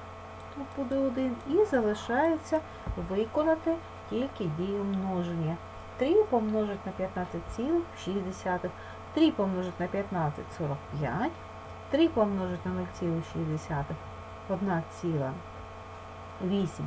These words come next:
десятих. Отже, разом буде сорок шість цілих вісім десятих грама. І пишемо відповідь. Сорок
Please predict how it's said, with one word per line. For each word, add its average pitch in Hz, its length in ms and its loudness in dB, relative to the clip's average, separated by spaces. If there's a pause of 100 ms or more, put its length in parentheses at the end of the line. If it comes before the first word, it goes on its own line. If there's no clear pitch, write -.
(140)
десятих. 262 540 -2 (480)
Отже, 165 380 2
разом 277 380 4
буде 302 320 0 (100)
сорок 311 320 4 (100)
шість 302 280 -6
цілих 302 380 -2 (960)
вісім 175 720 0
десятих 190 600 0 (240)
грама. 185 580 -2 (1000)
І 233 260 4 (580)
пишемо 220 520 0 (140)
відповідь. 190 920 0 (1500)
Сорок 190 380 6